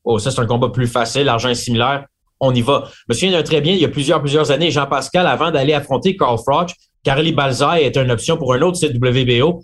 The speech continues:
On a préféré aller avec Carl Froch à l'époque, donc on a laissé faire une opportunité de combat de championnat du monde payant pareil pour une autre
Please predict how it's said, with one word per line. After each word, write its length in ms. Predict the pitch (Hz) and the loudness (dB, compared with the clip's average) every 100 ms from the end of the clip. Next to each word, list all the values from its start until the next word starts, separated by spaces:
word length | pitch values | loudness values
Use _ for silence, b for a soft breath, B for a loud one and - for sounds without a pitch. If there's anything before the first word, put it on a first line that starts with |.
| _ | _
On 140 | 107 131 | 0 0
a 80 | |
préféré 340 | 131 131 139 139 | 0 0 0 0
aller 120 | 147 | 0
avec 100 | 131 | 0
Carl 220 | 135 127 | 2 0
Froch 280 | 120 147 143 | 0 0 0
à 40 | |
l'époque, 480 | 123 113 147 156 - | 0 0 0 -2 -2
donc 160 | 147 117 | -6 0
on 100 | 120 | 2
a 60 | |
laissé 280 | 123 160 160 | 2 2 0
faire 280 | 135 170 156 | 0 0 0
une 100 | 135 | 0
opportunité 400 | 120 120 120 143 | 0 0 0 0
de 60 | 143 | 0
combat 240 | 123 131 | 0 0
de 40 | |
championnat 300 | 127 120 127 | 0 -2 0
du 140 | 117 110 | -2 0
monde 200 | 131 - | -2 0
payant 280 | 117 117 120 | 0 0 0
pareil 300 | 113 123 147 | 0 0 0
pour 200 | 120 113 | 0 0
une 160 | 113 | 2
autre 220 | 135 135 | 2 0